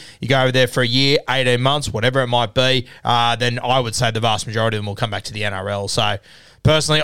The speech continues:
I've got no issue with it. Uh, I know a lot of the, some of the older heads in rugby league media and whatnot get all upset and riled up about it.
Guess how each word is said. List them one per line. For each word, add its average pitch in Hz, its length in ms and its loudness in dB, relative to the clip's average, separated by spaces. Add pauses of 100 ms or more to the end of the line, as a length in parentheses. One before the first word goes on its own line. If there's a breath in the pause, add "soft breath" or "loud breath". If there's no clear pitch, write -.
(100)
I've 147 180 2
got 165 160 4
no 143 160 2
issue 160 240 2
with 160 160 2
it. 175 180 2
Uh, 135 80 -2
I 135 240 2
know 135 160 2
a 135 40 2
lot 135 280 -2
of 117 220 0
the, 117 80 -8
some 135 180 -4
of 123 60 -6
the 117 80 0
older 143 240 2
heads 143 240 0
in 135 80 -4
rugby 135 240 0
league 131 180 2
media 143 280 0
and 143 100 -2
whatnot 143 300 0
get 135 140 0
all 127 160 2
upset 127 340 -2
and 120 100 -4
riled 127 240 2
up 123 120 -2
about 127 260 2
it. 135 120 0